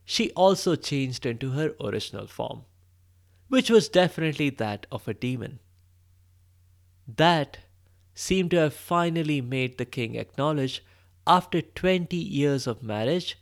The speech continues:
that maybe all was not normal with his eighth wife. By a lot of conjecture, they filled in the remaining blanks. Rajkumari ruled the kingdom from that point on. And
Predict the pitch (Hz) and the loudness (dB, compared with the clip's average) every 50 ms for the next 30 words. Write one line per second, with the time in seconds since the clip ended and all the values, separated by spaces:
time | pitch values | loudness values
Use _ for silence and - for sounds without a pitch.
0 | _ _ _ _ _ _ _ _ _ _ _ _ _ _ - 196 190 - - 190 | _ _ _ _ _ _ _ _ _ _ _ _ _ _ 0 0 0 0 0 0
1 | 220 220 214 202 202 202 196 190 190 190 - - _ _ _ _ _ _ _ _ | 2 2 2 2 2 2 2 2 0 -2 -4 -8 _ _ _ _ _ _ _ _
2 | 214 196 196 190 190 190 185 185 170 165 180 180 160 143 147 165 165 170 165 165 | 0 2 4 6 6 4 4 2 0 0 0 0 0 -2 -4 -4 0 0 0 0
3 | 156 - - 147 147 160 156 151 135 113 113 110 110 110 - - _ - 131 123 | -2 -4 -6 -4 0 2 2 2 2 0 -4 -4 -6 -6 -10 -12 _ -4 -4 -2
4 | - 139 123 - - - 127 104 95 - - - - 117 113 110 110 107 - _ | -2 -4 -4 -6 -8 -10 -10 -10 -10 -12 -14 -10 -8 -6 -6 -6 -6 -10 -14 _
5 | _ _ _ _ _ _ _ _ _ _ _ _ _ _ _ _ _ _ _ _ | _ _ _ _ _ _ _ _ _ _ _ _ _ _ _ _ _ _ _ _
6 | _ _ _ _ _ _ _ _ _ - 254 254 240 220 202 185 180 180 180 165 | _ _ _ _ _ _ _ _ _ 12 12 12 12 12 8 8 6 6 6 6
7 | 139 - - - 120 117 113 123 139 151 147 - - - 104 104 113 - - _ | 4 2 0 -2 -2 0 0 0 0 0 0 -4 -6 -4 -4 -4 -4 -6 -12 _
8 | _ _ _ _ _ _ _ _ - 196 190 170 - 180 170 165 156 151 147 147 | _ _ _ _ _ _ _ _ 2 2 2 4 4 2 2 4 4 2 0 0
9 | 143 131 131 113 110 110 131 104 113 107 101 101 98 - 123 127 123 - - - | -2 -4 -4 -4 -4 -6 -6 -8 -6 -6 -8 -10 -8 -2 0 0 0 0 -4 -8
10 | - - - - - _ _ _ _ _ _ _ _ _ _ _ _ _ _ _ | -14 -14 -16 -16 -20 _ _ _ _ _ _ _ _ _ _ _ _ _ _ _
11 | _ _ _ _ _ - 180 202 208 190 196 - - 202 175 196 190 185 185 185 | _ _ _ _ _ 2 4 6 6 6 4 0 -2 -2 0 2 2 2 2 2
12 | 175 139 143 151 156 151 147 135 135 127 - 156 156 147 135 101 101 98 101 - | 0 0 2 2 2 2 2 0 -2 -4 -4 -6 -6 -6 -6 -6 -8 -8 -10 -10
13 | - 117 107 107 113 120 127 - - - 95 95 104 - 101 92 - - - _ | -10 -8 -4 -4 -4 -4 -4 -6 -8 -8 -8 -8 -8 -8 -8 -8 -10 -10 -14 _
14 | _ _ _ _ _ _ _ _ _ _ _ _ _ _ _ _ _ _ - - | _ _ _ _ _ _ _ _ _ _ _ _ _ _ _ _ _ _ -16 -14
15 | - - 113 117 139 160 156 | -8 -4 -4 -2 -4 -4 -8